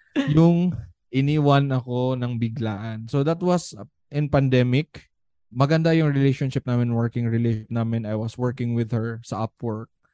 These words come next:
Speaker 1: Mm-hmm.
Speaker 2: Tapos, bigla niya lang siyang nag-chat na, "Lyle, I've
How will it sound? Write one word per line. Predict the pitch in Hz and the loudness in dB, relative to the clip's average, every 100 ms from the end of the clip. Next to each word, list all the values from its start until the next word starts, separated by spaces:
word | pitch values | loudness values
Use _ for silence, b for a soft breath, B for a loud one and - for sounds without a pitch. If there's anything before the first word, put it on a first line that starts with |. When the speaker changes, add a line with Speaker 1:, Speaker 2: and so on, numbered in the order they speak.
| - | -2
Speaker 1:
Mm-hmm. | 175 147 | 0 0
Speaker 2:
Tapos, | 143 156 151 147 139 139 - | 0 0 0 0 0 -2 -4
bigla | 127 139 143 147 151 | -2 0 0 0 0
niya | 151 | -2
lang | 147 143 139 | -2 -4 -4
siyang | 143 131 | -4 -2
nag-chat | 127 120 - 123 120 117 | -2 -2 0 0 0 -2
na, | 110 113 | -4 -4
"Lyle, | 117 131 135 135 | -2 2 2 2
I've | 110 123 120 120 | 0 0 0 -4